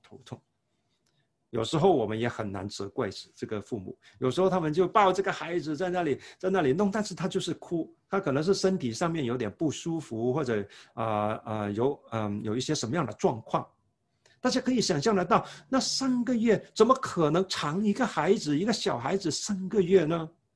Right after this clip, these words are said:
所以大家想象一下，很有可能在三个月里面，他们要害怕什么？他们害怕那些埃及的士兵会进到村落里面来搜查这些的孩子。法老王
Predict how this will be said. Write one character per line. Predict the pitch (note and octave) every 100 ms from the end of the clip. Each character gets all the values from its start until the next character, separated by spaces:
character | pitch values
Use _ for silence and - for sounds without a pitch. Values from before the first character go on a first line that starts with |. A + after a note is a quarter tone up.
| _ _ _ _ _ _ _ _ _ _ _ _ _ _ _ _
所 | -
以 | C4+
大 | C4+
家 | B3
想 | - D3+
象 | D3 A3
一 | C#3
下， | C3 C#3 G#2+ - _ _
很 | - A3+
有 | A#3+ D3
可 | - B2+
能 | A#2 C3+
在 | G3
三 | - G#3 F#3
个 | F#3
月 | E3 D#3
里 | A2+
面， | C#3+ C3+ - -
他 | -
们 | F#3 C3+
要 | E3
害 | - E3
怕 | - D3
什 | G#2
么？ | G#2 - -
他 | G3
们 | F#3+
害 | - G#3 F3+
怕 | F3+
那 | F#3
些 | F#3 - -
埃 | G3
及 | F#3+ - A#2+
的 |
士 | A2+ - E3+
兵 | C3 D3+
会 | D3 E3
进 | - D#3
到 | D#3+ C3
村 | - F#3 E3+
落 | F#3 D#3+
里 | G#2+
面 | A#2 D3+ A2
来 | A2
搜 | - - G3 F3+
查 | - A2+ G#2 G#2+ _ _ -
这 | D#3+
些 | C#3+
的 | A2
孩 | G#2 - A#2
子。 | - - _ _ _ _ _
法 | C3+ D#3
老 | G3 G#2+
王 | G2 G2 G#2